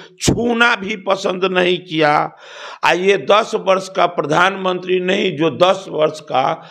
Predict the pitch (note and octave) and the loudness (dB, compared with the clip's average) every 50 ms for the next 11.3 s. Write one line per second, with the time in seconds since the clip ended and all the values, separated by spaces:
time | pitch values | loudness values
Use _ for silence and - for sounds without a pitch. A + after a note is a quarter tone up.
0 | - - - - E3 - - E3+ F3 F3+ F3+ E3+ E3 E3 E3 E3+ F#3 F#3 - F3+ | -20 -6 -2 0 0 0 -2 -4 -2 0 0 0 -2 -2 -4 -6 -6 -4 -2 -2
1 | F#3 F3 E3+ G#3 B3+ C#4+ D4+ B3+ - - A#3+ A3 G3+ G3 F#3 F#3+ D#3+ D3+ D#3 D3 | 0 2 4 4 4 2 0 -2 0 2 2 4 4 2 0 0 0 0 2 2
2 | C#3 - - C3 C3 C3 C#3 D#3+ D#3+ E3+ F3+ E3 E3 - - - - - - A2+ | 0 0 0 0 2 4 4 4 4 4 2 0 -2 -6 -16 -20 -20 -12 -4 2
3 | D3+ F#3 A3+ B3 - - A3 A3+ A3+ G#3+ G#3 G#3+ G#3+ F#3+ E3+ F#3+ F#3 F#3+ F#3 F3+ | 4 4 6 4 4 4 4 2 2 2 2 0 2 2 2 0 2 2 2 0
4 | F3 F3 E3 D#3 C#3+ C3+ D3 C#3+ C3+ A#2 A2+ A#2+ A#2+ A#2 A2+ G#2+ A2+ C3 D3 E3+ | 0 0 -2 -2 0 0 2 2 2 0 -2 -2 0 0 0 0 0 2 2 2
5 | F#3+ G#3 - - - - - _ _ _ _ _ _ _ _ _ _ _ _ _ | 2 2 0 -2 -6 -10 -18 _ _ _ _ _ _ _ _ _ _ _ _ _
6 | _ _ _ _ _ - C3 C3+ D3 D3+ D#3+ D#3+ D3 D3+ D#3 D3 - D3+ - C#3 | _ _ _ _ _ -14 -10 -6 -4 -4 -2 -2 0 0 0 0 -2 0 0 0
7 | C3+ C3 C3 C3 C#3 C3 B2+ C3 C#3 D3 E3 F3+ F#3+ F3+ F#3 - D3 C#3+ C#3+ C#3 | 0 0 0 -2 -2 -2 0 0 2 2 2 2 2 0 -2 -2 0 4 4 4
8 | C3+ C3+ C3+ A#2+ G#2+ F2+ F#2+ A2 C3 C#3+ C#3+ - - - C3 C3 A#2+ A#2+ A#2+ A#2 | 4 4 2 0 -2 -4 -2 2 4 4 4 2 0 -4 0 0 0 0 0 0
9 | A#2 A2 G2 - - G#2+ G#2+ G#2 - - G#2+ G#2 G#2 G#2+ A2+ F#3+ F3 E3 E3+ F#3 | 2 0 0 0 -4 -4 -6 -6 -6 -6 -4 -4 -4 -4 -6 -6 -4 -2 -2 0
10 | F#3+ G3+ G#3+ G#3 G3 F3+ E3+ D#3+ - F#3+ E3+ E3 D#3+ - - E3 E3+ D#3+ D3 - | 2 2 2 2 2 0 -2 -4 -4 -2 -2 -2 0 0 0 0 2 0 -2 -6
11 | - C3 A2+ F#2+ E2 E2 | -6 -6 -6 -6 -6 -10